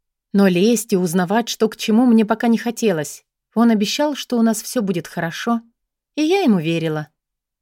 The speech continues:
Помню глаза Женьки, когда она узнала о наших отношениях и предстоящей свадьбе. Это были чайные блюдца, не меньше.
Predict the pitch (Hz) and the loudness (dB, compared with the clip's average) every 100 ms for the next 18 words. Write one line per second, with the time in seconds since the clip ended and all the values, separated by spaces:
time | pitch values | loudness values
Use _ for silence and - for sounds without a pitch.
0 | _ - 247 226 180 170 196 214 190 226 | _ 0 4 4 2 2 2 2 2 2
1 | 254 202 165 - 180 196 220 196 190 180 | 2 0 -2 -4 -2 0 2 2 0 0
2 | 214 254 202 180 214 - 202 185 190 175 | 0 2 2 0 -2 -4 -6 -8 -4 -4
3 | - 254 214 170 - _ _ _ _ 226 | -2 0 0 -2 -8 _ _ _ _ -4
4 | 208 233 - 285 294 285 302 - 254 214 | -2 -4 -2 -2 0 -2 -6 -4 0 0
5 | 160 160 147 _ _ _ _ - 196 214 | -2 -4 -6 _ _ _ _ -4 -2 2
6 | 196 220 226 208 - 240 277 302 277 285 | 2 2 2 0 2 2 2 0 0 2
7 | 370 262 - 196 269 330 233 196 175 | 2 2 0 2 2 2 0 0 -6